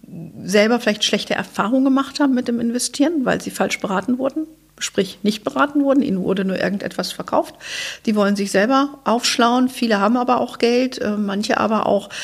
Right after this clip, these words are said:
sagen, „Ich muss schauen, dass ich das mit der Rente gewuppt bekomme.“ Dann hast du aber, wenn du fünfzig bist, mindestens fünfzehn Jahre noch zu arbeiten. Und das ist noch viel Zeit, um ihr Geld zu sparen und, und, äh, da einiges zu machen.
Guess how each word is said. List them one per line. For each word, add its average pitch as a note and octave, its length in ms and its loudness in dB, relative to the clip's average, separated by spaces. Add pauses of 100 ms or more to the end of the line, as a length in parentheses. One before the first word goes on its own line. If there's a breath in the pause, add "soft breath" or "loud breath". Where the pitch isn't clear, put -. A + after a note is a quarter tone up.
(220 loud breath)
sagen, F#3+ 340 0
„Ich F#3+ 140 -4
muss G3+ 160 2
schauen, F#3+ 240 0
dass G3 140 -6
ich F#3 60 -8
das F#3 180 -6
mit F#3+ 100 -6
der F#3 120 -2
Rente G3 220 -4
gewuppt G3 360 -8
bekomme.“ B3 420 2 (400 loud breath)
Dann G3+ 220 2
hast G3+ 220 0
du A3 40 4
aber, G#3 180 2
wenn G3 140 0
du F#3+ 60 -6
fünfzig G#3+ 480 -4
bist, - 280 -2
mindestens G3+ 380 0
fünfzehn G#3 360 -2
Jahre G3 220 -2
noch G3 120 -6
zu - 160 -6
arbeiten. - 360 -4 (480 loud breath)
Und G3 200 0
das F#3+ 160 2
ist - 120 0
noch G3+ 120 -2
viel G#3+ 240 -2
Zeit, G#3 420 0
um G3+ 460 0
ihr F#3+ 100 -2
Geld F#3 240 -2
zu - 320 -8
sparen G3 420 0
und, G3 400 -4
und, F#3 380 -4
äh, - 320 -2
da F#3 160 -2
einiges F#3+ 420 -2
zu - 120 -2
machen. - 340 -4